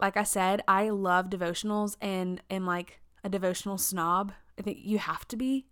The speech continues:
I think it's really important to filter through theologically, like, what is true and sound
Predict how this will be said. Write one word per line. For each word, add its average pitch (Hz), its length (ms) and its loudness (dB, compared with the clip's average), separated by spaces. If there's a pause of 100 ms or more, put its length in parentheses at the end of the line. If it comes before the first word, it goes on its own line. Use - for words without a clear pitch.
I 185 160 -2
think 190 260 -4
it's 185 140 -8
really 190 200 0
important 185 420 -2
to 190 80 -6
filter 185 340 -4
through 175 480 0 (760)
theologically, 262 640 6
like, 208 220 2
what 190 420 0
is 185 360 -4
true 294 480 4
and 208 220 2
sound 214 560 4